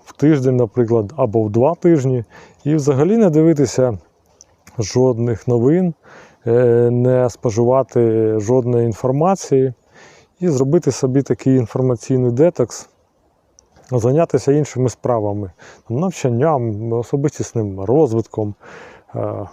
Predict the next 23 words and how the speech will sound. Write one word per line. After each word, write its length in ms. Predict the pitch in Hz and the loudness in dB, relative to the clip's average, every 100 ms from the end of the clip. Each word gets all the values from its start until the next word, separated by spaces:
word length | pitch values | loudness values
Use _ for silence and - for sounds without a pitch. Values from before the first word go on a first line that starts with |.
| _ _ _ - | _ _ _ -6
будівельними 720 | 113 120 151 175 160 143 147 | -2 2 4 4 2 2 2
роботами, 600 | 147 123 165 156 131 127 | 2 2 2 2 0 0
е, 140 | 120 101 _ _ - 117 117 113 110 110 113 113 110 | 0 -4 _ _ -4 0 2 2 0 0 0 0 -4
в 40 | 107 | -6
себе 280 | - 123 120 | -4 -2 -2
вдома, 380 | 104 143 147 | 0 0 0
в 40 | 120 | -2
кінці 340 | 131 117 123 | -2 -2 -2
кінців. 480 | 113 117 - 110 110 _ _ - - - - - | -2 -4 -4 -4 -4 _ _ -20 -20 -20 -20 -4
І 160 | 127 123 | -2 0
повністю 560 | - 196 233 - 143 | 0 0 0 0 -2
звільни-, 440 | 117 120 139 160 185 - | 0 0 2 2 0 -2
звільнити 640 | 120 120 135 147 180 131 | -2 0 2 0 0 -2
свій 420 | - 131 143 120 - | -2 0 2 0 -2
розум, 460 | 117 170 170 147 | 0 0 0 -4
свій 420 | - - 127 120 101 _ _ _ _ _ _ _ - - | -6 -2 2 0 -2 _ _ _ _ _ _ _ -14 -4
внутрішній 500 | 120 135 123 - 113 | -2 -2 -4 -6 -6
психічний 580 | - 107 135 117 123 | -6 -4 -4 -2 -4
простір 600 | 104 123 165 - - 120 - - - - _ | -2 -2 -2 -4 -4 -4 -4 -14 -20 -20 _
від 240 | 113 127 113 | -2 0 0
впливу 1080 | - 131 156 180 143 131 127 123 120 120 113 | -2 0 2 4 2 2 0 0 -2 -2 -4
цього 480 | - 127 101 143 123 | -4 -2 2 2 2
важкого 640 | 127 - 147 160 123 131 | -2 -2 0 2 2 -2